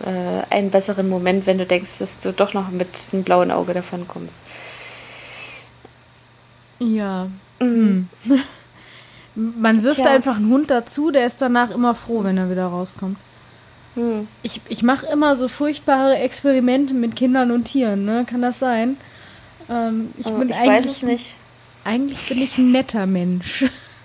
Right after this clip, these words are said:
Speaker 2: <laughs>
Speaker 1: Ach ja, ähm, ähm, ich mach ja auch so ein,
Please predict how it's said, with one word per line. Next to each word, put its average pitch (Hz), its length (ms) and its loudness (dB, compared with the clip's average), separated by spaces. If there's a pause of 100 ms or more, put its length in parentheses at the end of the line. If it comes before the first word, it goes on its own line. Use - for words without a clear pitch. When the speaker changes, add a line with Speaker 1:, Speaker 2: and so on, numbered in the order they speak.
Speaker 2:
<laughs> - 1080 -2
Speaker 1:
Ach 233 180 -2
ja, 240 240 0 (200)
ähm, 202 420 -6 (220)
ähm, 196 320 -4 (500)
ich 220 80 -14
mach 233 220 2
ja 233 140 4
auch 214 120 4
so - 140 0
ein, 220 140 2